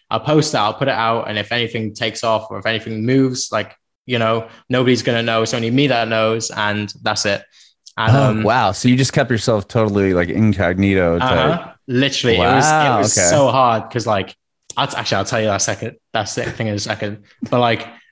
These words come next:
Speaker 1: yeah, so it was actually, so I worked in Foot Locker and I, like, got promoted to, like, um, it's, like, just, it's, like, the fourth underneath manager, but,
Speaker 2: Okay.
Speaker 1: like, the second above, like, f-,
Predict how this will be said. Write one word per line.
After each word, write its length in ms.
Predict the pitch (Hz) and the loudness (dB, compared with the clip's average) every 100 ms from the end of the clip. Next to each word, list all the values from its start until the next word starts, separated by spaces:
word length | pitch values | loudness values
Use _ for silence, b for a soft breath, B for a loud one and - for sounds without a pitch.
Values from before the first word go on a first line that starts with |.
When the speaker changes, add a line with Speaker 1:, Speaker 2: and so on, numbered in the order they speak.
| _ - | _ -2
Speaker 1:
yeah, 220 | 135 117 | 0 0
so 400 | - 120 123 - | 0 0 -2 -2
it 80 | 135 | 2
was 140 | 139 135 | 2 2
actually, 720 | 151 156 - 107 101 101 _ _ - | -4 -4 -2 0 0 -4 _ _ -4
so 160 | 139 | 0
I 40 | 117 | 2
worked 260 | 135 143 | 2 2
in 60 | 147 | -2
Foot 200 | - 135 | -2 -2
Locker 200 | 120 113 | -2 0
and 200 | 98 110 | 0 0
I, 160 | 107 101 _ - | -4 -6 _ -16
like, 220 | 92 117 | -10 -4
got 180 | - 98 | -4 -4
promoted 420 | - 131 131 113 - | -2 0 0 -2 -4
to, 140 | 120 | -4
like, 420 | 107 104 101 - - _ _ _ _ - - | 0 0 -2 -6 -20 _ _ _ _ -12 -6
um, 640 | 104 101 98 101 101 104 _ _ _ _ - | -2 0 0 -2 -6 -10 _ _ _ _ -6
it's, 160 | - | -2
like, 160 | 131 - - _ _ | -2 -4 -12 _ _
just, 280 | - 139 - | -2 -2 -2
it's, 140 | 131 135 | -6 -4
like, 220 | 117 - | -4 -4
the 100 | 123 | -8
fourth 480 | - - 135 127 135 | -6 0 2 2 0
underneath 480 | 120 117 113 104 - | -4 -2 -4 -6 -8
manager, 680 | 113 117 110 98 101 98 101 _ _ _ - | -4 -2 -2 -4 -6 -8 -14 _ _ _ -4
but, 100 | 120 | 0
Speaker 2:
Okay. 80 | 107 | 2
Speaker 1:
like, 240 | 101 98 - _ _ _ | 0 -4 -10 _ _ _
the 80 | 120 | -8
second 520 | - - 117 - 110 | -4 -2 -2 -4 -4
above, 260 | 104 110 104 | -4 -4 -4
like, 120 | 104 - | -6 -6
f-, 260 | - - | -16 -18